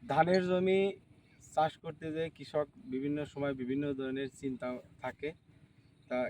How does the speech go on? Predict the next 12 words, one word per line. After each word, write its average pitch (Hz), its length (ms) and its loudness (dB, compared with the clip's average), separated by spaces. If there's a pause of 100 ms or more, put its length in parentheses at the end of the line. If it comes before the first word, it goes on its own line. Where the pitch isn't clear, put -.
এখন 190 320 4
এই 196 140 6
জমিতে 170 380 -2
আপনার, 165 400 4
আহ, 143 360 -2
কাস্তুর, 170 520 2 (440)
এটা 156 320 2
হচ্ছে 160 240 -2
হলো 160 140 -2
একটা 147 540 -2
লোকাল 147 440 2
জাত, 156 220 0